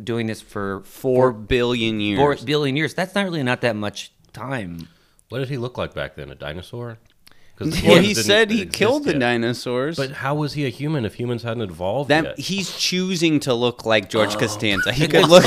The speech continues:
Speaker 3: all the
Speaker 2: <laughs> he
Speaker 3: things.
Speaker 2: could look like anybody he wants.
Speaker 3: You know,
Speaker 2: And he
Speaker 3: like Brad Pitt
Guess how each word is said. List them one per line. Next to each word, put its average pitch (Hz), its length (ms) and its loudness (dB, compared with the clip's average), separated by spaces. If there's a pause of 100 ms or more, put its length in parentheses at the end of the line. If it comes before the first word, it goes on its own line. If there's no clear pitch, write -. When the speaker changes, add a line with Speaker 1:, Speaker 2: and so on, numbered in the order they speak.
(140)
Speaker 3:
all 208 80 2 (100)
the 196 140 4
Speaker 2:
<laughs> - 0 -
he 147 60 0
Speaker 3:
things. - 220 0
Speaker 2:
could 185 140 4
look 175 220 2
like 151 260 4
anybody 156 460 4
he 151 100 2
wants. 113 520 0 (180)
Speaker 3:
You 131 100 0
know, 151 140 4
Speaker 2:
And 139 140 0
he - 60 -12 (120)
Speaker 3:
like 123 180 0
Brad 120 300 4
Pitt 113 420 2